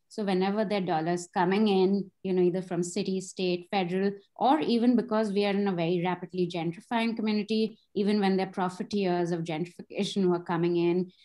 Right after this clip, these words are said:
that, that goes into, like, a pool of funds. And we want to call it the Green Development Fund, which is community controlled, where we can actually figure out, okay, uh, this should go into this park and this should go into this. The, and, and because, like,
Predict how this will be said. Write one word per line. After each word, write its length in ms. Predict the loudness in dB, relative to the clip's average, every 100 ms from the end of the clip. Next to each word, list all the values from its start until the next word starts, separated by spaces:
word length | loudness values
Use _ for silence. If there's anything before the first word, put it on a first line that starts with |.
| _
that, 140 | -4 0
that 240 | 0 0 -2
goes 300 | 0 2 2
into, 360 | 0 0 -2
like, 220 | 0 -2
a 40 | -4
pool 460 | -6 -2 0 -2 -2
of 200 | -4 -6 -6
funds. 500 | -2 0 0 -2 -6 -4
And 240 | -2 0 2
we 140 | 2
want 240 | 4 4
to 60 | 4
call 220 | 2 0
it 140 | 0 -2
the 60 |
Green 300 | -2 0 0
Development 600 | 0 -2 -6 -4 -4 -6 -4
Fund, 340 | 0 2 0 -4 -20 _
which 140 | -6
is 140 | -6 -4
community 420 | 0 0 0 -2
controlled, 760 | -2 -4 -4 -8 -6 -4 -6 -8 _ _ _
where 280 | -2 0 0
we 120 | 0
can 180 | 2 2
actually 520 | 2 0 -4 -2 -2
figure 400 | -4 -2 0 2
out, 260 | 2 0 -6 _ _
okay, 500 | -4 0 2 2 -2 0
uh, 160 | 2 4
this 240 | 4 2 6
should 260 | 6 6
go 280 | 2 4 4
into 260 | 2 -2 -2
this 300 | -4 -6 -8
park 240 | -8 -6 -6
and 180 | -4 0
this 120 | -2
should 240 | -2 -4 -2
go 180 | 0 0
into 200 | -2 -2
this. 420 | -2 -2 -2 -12 -18 _ -4
The, 240 | -2 0 2
and, 180 | 0 2
and 160 | 2
because, 280 | 2 0 2
like, 260 | 2 2